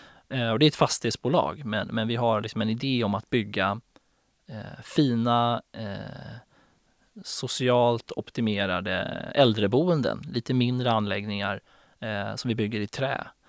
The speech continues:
runt om i Sverige. Och sen hyr vi ut dem till vårdgivare då, kommuner eller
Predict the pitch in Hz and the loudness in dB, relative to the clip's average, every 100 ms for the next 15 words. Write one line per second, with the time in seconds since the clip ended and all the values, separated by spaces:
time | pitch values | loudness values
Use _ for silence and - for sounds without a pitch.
0 | - - - 117 101 - 101 92 - - | -20 -12 -2 0 0 -2 -4 -4 -6 -6
1 | - - 90 101 - 120 143 123 120 143 | -4 -4 -6 -6 -4 0 2 2 4 4
2 | 165 - - 120 123 - 110 - 104 - | 2 -2 -8 -8 -10 -12 -12 -12 -12 -2
3 | 127 107 95 - 120 127 151 143 104 117 | 2 4 2 -4 0 6 6 6 2 -2
4 | 101 - 120 107 98 104 98 - - - | -8 -2 0 2 0 -4 -8 -8 -8 -8
5 | - 50 - | -8 -10 -12